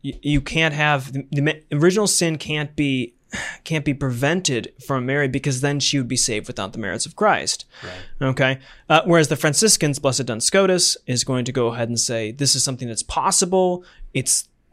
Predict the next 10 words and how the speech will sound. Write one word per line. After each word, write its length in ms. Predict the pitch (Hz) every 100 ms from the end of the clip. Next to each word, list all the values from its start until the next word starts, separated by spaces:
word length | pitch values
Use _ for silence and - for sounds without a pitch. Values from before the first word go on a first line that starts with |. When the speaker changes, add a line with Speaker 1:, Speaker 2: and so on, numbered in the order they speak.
| - -
Speaker 1:
very, 420 | 120 123 120 113 - -
it's 140 | 127
very 300 | 139 131 117 -
desirable. 880 | 123 123 151 202 190 196 190 185 - -
Therefore, 800 | 127 165 156 - 151 82 55 - _
it 80 | 135
must 300 | 127 - -
be 80 | 131
the 60 |
case." 320 | 123 127 113